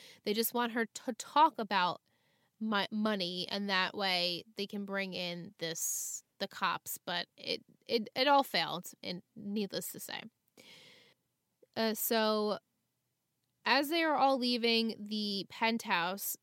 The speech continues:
Serena gets a call from Dan, who's confused as to why Rufus would still be getting his portion of the investments, and Serena is angry that he told Lily about everything, so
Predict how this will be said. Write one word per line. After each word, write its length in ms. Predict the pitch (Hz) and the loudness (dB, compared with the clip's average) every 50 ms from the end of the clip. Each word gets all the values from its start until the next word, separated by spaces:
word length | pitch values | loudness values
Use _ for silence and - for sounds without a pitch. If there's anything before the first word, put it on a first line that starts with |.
| _ _ - | _ _ -10
Serena 500 | - - - - 214 220 233 247 247 254 | -6 -4 -4 -2 -2 0 0 0 0 0
gets 260 | 247 254 254 - - | 0 0 -2 -2 -4
a 40 | 240 | -6
call 240 | - - 226 208 196 | -4 -2 0 0 0
from 300 | - 214 208 202 202 196 | 0 -4 -4 -4 -4 -2
Dan, 420 | - 196 175 165 165 170 175 196 | 0 2 2 4 4 2 0 -2
who's 420 | 180 202 196 190 185 190 196 - | -2 -4 -4 -4 -4 -4 -6 -6
confused 680 | - - 226 226 220 - - 254 262 269 285 277 240 - | -6 -4 -4 -4 -4 -4 -2 -2 0 0 0 0 0 0
as 240 | - 233 240 233 - | 0 0 0 -2 -4
to 120 | - 247 | -6 -4
why 200 | 240 240 233 247 | 0 2 2 2
Rufus 500 | 247 233 240 262 269 - - 277 254 - | 2 2 0 -2 -2 -2 -2 -4 -4 -4
would 120 | 285 262 - | -6 -6 -6
still 240 | - - 269 262 | -4 0 0 0
be 120 | 240 285 277 | 2 0 0
getting 420 | 226 247 233 233 233 226 226 208 - _ - | 2 2 4 4 4 2 0 -2 -6 _ -8
his 240 | 226 220 226 214 | -4 -2 -2 -2
portion 420 | - - - 220 220 202 - 220 220 | -2 -4 -4 -4 -2 -2 -2 -4 -4
of 120 | 208 202 196 | -4 -4 -4
the 100 | 196 190 | -4 -4
investments, 760 | 190 208 208 240 262 262 - - 254 254 254 247 247 - - | -2 2 4 4 4 4 2 0 -2 0 0 0 -2 -2 -4
and 240 | 190 180 180 175 - - - - - - - - | -6 -6 -8 -10 -12 -14 -20 -20 -20 -20 -12 -8
Serena 380 | - - - 226 240 247 254 | -6 -2 0 2 2 2 2
is 200 | 233 - 226 214 | 2 0 -2 -2
angry 460 | 214 202 214 214 214 202 214 214 220 202 | 0 0 0 0 0 -2 -2 -2 0 0
that 220 | 202 185 160 165 | 0 0 0 -2
he 160 | 190 208 214 | -4 -6 -6
told 240 | 196 - 208 180 185 | -4 -4 -4 -4 -2
Lily 220 | 220 233 240 233 | 0 0 2 2
about 240 | 240 220 220 214 214 | 2 4 4 2 2
everything, 500 | - 208 196 208 202 - 208 202 196 196 | 2 0 -2 -2 -4 -2 -2 -4 -4 -4
so 340 | 196 - - 196 180 170 - | -4 -4 -4 -2 -4 -4 -6